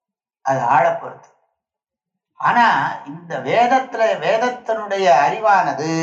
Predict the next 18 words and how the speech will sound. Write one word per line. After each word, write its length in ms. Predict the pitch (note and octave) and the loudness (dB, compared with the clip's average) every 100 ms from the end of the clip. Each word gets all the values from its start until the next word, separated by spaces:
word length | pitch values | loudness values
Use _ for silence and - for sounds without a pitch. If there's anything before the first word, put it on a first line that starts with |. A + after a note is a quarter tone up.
| D#3+ D#3+ - _ _ _ _ | -4 -6 -12 _ _ _ _
வேதத்தை 540 | C3 D#3+ A3 A3 - F#3+ | -2 0 0 -2 -2 -2
வந்து, 300 | F3 F#3+ G#3+ | -2 -6 -6
வேதத்தின் 640 | D#3 E3+ G3 G#3 - G#3 | -2 -2 -2 -4 -8 -8
மூலம் 280 | G#3+ B3 C4+ | -2 0 2
நாம 180 | G#3+ F#3 | 2 0
பெற 260 | F3+ E3+ F#3+ F3 | 0 0 2 2
அறிவானது 720 | - F3 D#3+ D3 C#3+ C3 C#3+ C#3+ C#3+ - _ _ _ _ - | 2 0 0 -2 -4 -4 -2 -4 -6 -16 _ _ _ _ -4
நமக்கு 340 | C#3 E3+ E3+ C#3 | -2 -2 -2 0
மனசாந்தியை 840 | C#3 A3 A3+ - G#3 G3+ G3 E3+ | 2 2 0 0 0 0 -4 -2
நமக்கு 300 | C#3+ G#3+ A3+ | 0 0 2
மாத்திரம் 360 | B3 B3+ B3+ | 2 2 0
கொடுக்கல, 320 | A3 F#3+ F3+ D#3 D3 C#3+ - - _ _ _ - | -4 -4 0 2 2 0 -8 -20 _ _ _ -10
நம்மளை 280 | A#2+ C3+ C3 | -4 -2 -4
சுத்தி 300 | - D3 F#3 | -6 -12 -10
இருக்கிற 240 | E3+ D#3 | -4 0
அத்தனை 420 | C3+ - - D#3+ D#3 | 0 0 -4 -4 -2
பேருக்கும் 440 | D#3 D#3 D#3+ - | -2 -6 -6 -14
கொடுக்கல. 260 | D#3 - | -18 -20